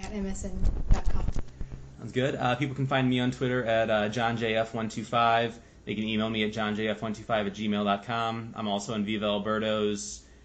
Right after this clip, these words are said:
Speaker 2: I write usually Wednesdays and Fridays, though the schedule fluctuates every so often. So just check Viva Alberto's every day, and maybe I'll be there. But if I'm not, somebody else who's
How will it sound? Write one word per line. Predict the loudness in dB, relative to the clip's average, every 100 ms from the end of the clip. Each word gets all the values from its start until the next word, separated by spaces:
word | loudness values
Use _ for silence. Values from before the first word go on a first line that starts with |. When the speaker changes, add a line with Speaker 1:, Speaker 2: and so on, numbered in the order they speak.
| -20 -12
Speaker 2:
I | -2
write | 0 0
usually | -4 -6 -4 -2 0 0
Wednesdays | 0 -2 -2 -2 -4
and | -4
Fridays, | 0 2 2 0 0 -6 -6
though | -2 0 0
the | -2
schedule | -4 -4 -2 -2 -2
fluctuates | -2 -2 -2 -2 -4 -4
every | -8 -6
so | -2
often. | 2 2 0 -6 -4
So | -4 -4 -4 -8 -8
just | 0
check | 0 0
Viva | -2 0
Alberto's | 0 0 -2
every | -2 -6
day, | -4 -4 -4
and | -8 -4
maybe | -2 2
I'll | 0
be | 0 -2
there. | -2
But | -2
if | -4
I'm | -2
not, | -2 -2
somebody | -6 -2
else | -2 -4
who's | -4 -6 -8 -14